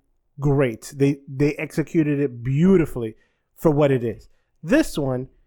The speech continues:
they were trying to go with the sci-fi action movie with Nicolas Cage,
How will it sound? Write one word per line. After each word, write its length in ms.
they 200
were 140
trying 420
to 160
go 280
with 180
the 80
sci-fi 680
action 420
movie 460
with 160
Nicolas 360
Cage, 800